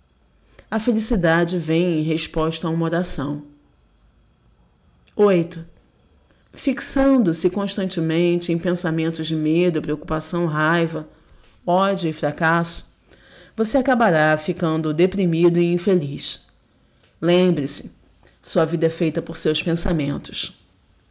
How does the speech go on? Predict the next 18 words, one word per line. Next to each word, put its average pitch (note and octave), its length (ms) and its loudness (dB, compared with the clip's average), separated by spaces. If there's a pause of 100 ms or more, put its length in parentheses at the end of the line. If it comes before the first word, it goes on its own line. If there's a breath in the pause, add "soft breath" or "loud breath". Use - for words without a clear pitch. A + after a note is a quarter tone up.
(800)
Nove. F3 640 0 (1600 soft breath)
Nem C4 400 2
com B3 260 0
todo B3+ 420 0
o B3 60 -4
dinheiro A3 360 -2
do F#3 80 -4
mundo E3+ 400 -2
você F3+ 340 -4
pode F#3 320 -4
comprar F3+ 500 -2
a F3+ 60 2
felicidade. E3 840 -6 (920 soft breath)
Alguns F3+ 300 2
milionários F3+ 640 2
são F3 120 0
muito F3+ 220 -2
felizes D#3+ 640 0